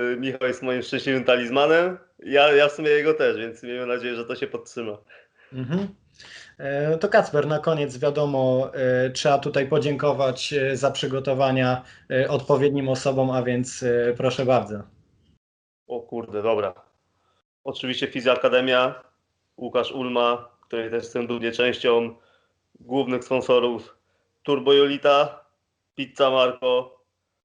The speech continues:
Speaker 1: oczywiście Fizjoakademia. Dziękuję też wszystkim, e,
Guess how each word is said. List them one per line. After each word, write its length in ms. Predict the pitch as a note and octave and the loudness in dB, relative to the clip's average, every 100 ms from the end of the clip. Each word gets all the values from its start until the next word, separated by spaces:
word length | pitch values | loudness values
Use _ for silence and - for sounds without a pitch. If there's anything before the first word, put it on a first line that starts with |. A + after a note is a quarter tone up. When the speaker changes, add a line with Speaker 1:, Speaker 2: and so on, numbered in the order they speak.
| _ _ _ _ _ _ _ | _ _ _ _ _ _ _
Speaker 1:
oczywiście 400 | B2+ A#2 A#2+ A2+ | -20 -12 -12 -12
Fizjoakademia. 920 | B2 A#2+ A#2 A#2 A#2+ C#3 C3 B2+ B2+ B2+ _ _ | -14 -2 0 0 0 0 2 2 2 -2 _ _
Dziękuję 600 | B2+ A#2 B2 A#2+ B2+ A#2+ | -20 -12 -12 -8 -2 0
też 320 | A#2 A#2 A2+ - | 0 -2 -4 -6
wszystkim, 580 | - B2+ - B2+ | -6 -6 -8 -10
e, 40 | A#2 | -6